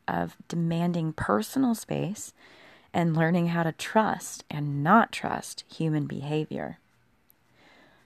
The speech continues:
My past lessons have dictated that I should not trust excuses or reason making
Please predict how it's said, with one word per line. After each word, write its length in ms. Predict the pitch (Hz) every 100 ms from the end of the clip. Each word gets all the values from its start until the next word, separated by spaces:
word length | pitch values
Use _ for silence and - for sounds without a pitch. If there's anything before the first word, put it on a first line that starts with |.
| -
My 220 | 175 165 156
past 460 | - 226 294 -
lessons 680 | 165 131 - 127 156 214 -
have 280 | 180 165 160
dictated 720 | 160 - - 147 139 147 -
that 180 | - 156
I 180 | 147 151
should 400 | 143 - 143 139 - - _
not 560 | 139 143 175 269 - - _ _
trust 480 | - 147 135 - - -
excuses 960 | 160 - - 170 156 - 160 208 - - - - -
or 140 | 220
reason 440 | 208 269 302 226
making 540 | 165 151 143 - -